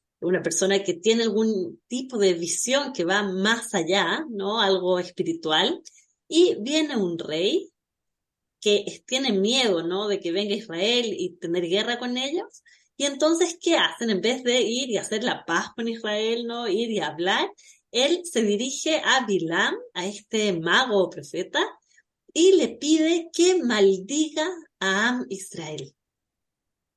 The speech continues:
Y esta es la misión que toma Bilam. Él va y, dado que tiene algún tipo de profecía, él entiende que no puede decir algo en contra de Hashem,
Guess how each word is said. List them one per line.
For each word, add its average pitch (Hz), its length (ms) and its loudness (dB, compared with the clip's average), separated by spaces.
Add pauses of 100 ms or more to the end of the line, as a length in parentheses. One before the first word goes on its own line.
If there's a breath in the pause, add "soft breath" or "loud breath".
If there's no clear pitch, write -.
(220)
Y 226 380 -2
esta 302 340 0
es 294 100 -2
la 262 100 0
misión 220 500 0
que 185 100 2
toma 196 300 2
Bilam. 190 400 0 (800 soft breath)
Él 285 440 0 (400)
va 208 460 2 (960)
y, 226 380 -8
dado 262 320 2
que 254 100 -6
tiene 285 200 -6
algún 247 400 -6
tipo 262 240 -2
de 247 120 4
profecía, 226 580 -4
él - 180 -4
entiende 233 640 -2
que 190 100 -2
no 254 260 -6
puede 285 300 2
decir 233 360 0
algo 220 240 2
en 170 100 -2
contra 185 360 -2
de 143 60 -6
Hashem, 214 380 -2